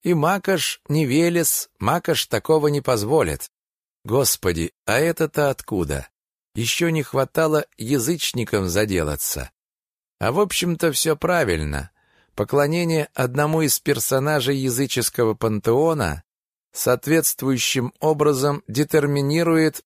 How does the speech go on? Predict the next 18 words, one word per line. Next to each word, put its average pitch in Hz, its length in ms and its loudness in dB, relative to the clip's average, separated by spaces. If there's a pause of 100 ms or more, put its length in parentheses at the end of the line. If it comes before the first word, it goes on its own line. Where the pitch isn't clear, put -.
(100)
нравственные 139 920 0 (160)
императивы. 127 1000 -2 (680)
Если 156 340 2
я 160 120 4
правильно 160 520 2
понимаю, 151 600 0 (100)
разница 147 640 2
между 120 360 0
Велесом 123 580 2 (120)
и 104 100 -2
Макошью, 98 720 -2 (920)
Нинее 160 580 0
разрешено 139 840 2
то, 170 360 2 (340)
что - 260 -2
напрочь 160 600 0
запрещено 131 760 -2
Настёне 143 600 0